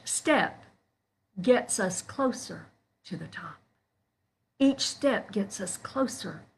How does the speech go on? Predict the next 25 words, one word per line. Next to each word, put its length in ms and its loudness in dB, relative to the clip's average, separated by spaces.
to 120 -2
that 280 -4
same 540 -4
image 320 -2
of 160 -2
Jesus 480 0
Christ 540 -16
that 180 0
we 120 2
beheld 520 -4
in 160 2
the 80 -4
mirror. 460 -8
Hallelujah. 640 0
And 160 2
there's 200 -4
joy 300 0
in 200 -10
that. 400 -18
The 80 -2
key 340 4
to 100 4
victory 540 0
and 160 -2
transformation 1120 -4